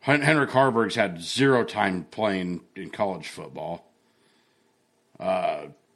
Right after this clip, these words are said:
statistically, Jeff Sims has struggled through his career.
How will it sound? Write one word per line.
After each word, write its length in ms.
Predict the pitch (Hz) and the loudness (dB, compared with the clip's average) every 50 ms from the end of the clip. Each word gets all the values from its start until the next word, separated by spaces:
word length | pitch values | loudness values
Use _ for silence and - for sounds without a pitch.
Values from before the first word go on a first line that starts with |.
| _ _ _ _ _ _ _ _ _ _ | _ _ _ _ _ _ _ _ _ _
statistically, 1040 | - - 143 107 - 160 180 175 - 156 147 - 113 123 123 120 127 131 117 - - - _ _ _ _ _ _ _ _ _ _ _ _ _ | -8 -6 -6 0 2 2 2 2 2 0 0 0 2 2 4 4 4 2 0 -2 -10 -20 _ _ _ _ _ _ _ _ _ _ _ _ _
Jeff 240 | - 127 135 135 131 | 0 0 2 2 2
Sims 340 | - - 135 135 131 107 101 | 0 2 2 2 2 2 -2
has 120 | 98 92 | -4 -4
struggled 560 | - - - 117 117 113 98 101 98 90 82 | -6 -4 -2 0 0 0 0 -2 -4 -4 -4
through 200 | - 98 98 98 | -4 -2 0 0
his 120 | 92 90 - | -2 -4 -8
career. 540 | - - 90 87 85 82 85 90 92 90 | -12 -12 -12 -10 -10 -8 -8 -8 -8 -10